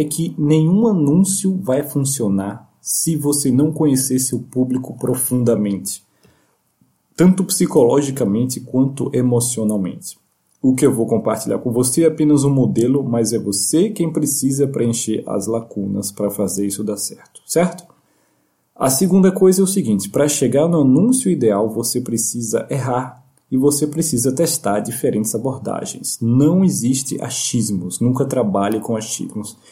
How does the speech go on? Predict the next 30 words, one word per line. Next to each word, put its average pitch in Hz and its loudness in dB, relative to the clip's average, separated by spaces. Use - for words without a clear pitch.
Sempre 127 0
trabalhe 104 0
com 98 -8
testes 185 0
e 160 -6
resultados. 123 -6
Dito 165 2
isso, 202 2
vamos 165 0
agora 151 4
para 160 -2
o 156 2
modelo 139 4
de 147 0
anúncio 147 0
pra 123 0
você 123 0
atrair 110 2
leads 120 -2
qualificados 143 -4
e 170 -4
um 139 0
anúncio 131 4
também 113 2
de, 113 -2
de 107 -2
alta 113 0
conversão. 113 -4
Esse 220 4
modelo 110 0